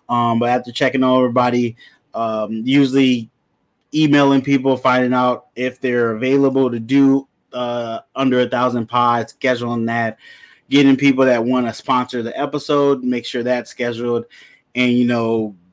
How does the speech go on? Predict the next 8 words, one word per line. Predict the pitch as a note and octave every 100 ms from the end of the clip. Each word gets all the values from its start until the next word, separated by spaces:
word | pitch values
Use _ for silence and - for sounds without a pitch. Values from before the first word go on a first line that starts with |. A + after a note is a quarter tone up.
| _ -
getting | C#3+ C3
everybody | C3+ B2 B2+ B2+
organized | A#2+ C3 B2 B2 A#2+ A#2+ A#2 - _ _ -
as | B2+ B2+
best | C3 D3+ C#3
as | C3
I | B2+
can. | B2 B2+ A#2+ A2+ A#2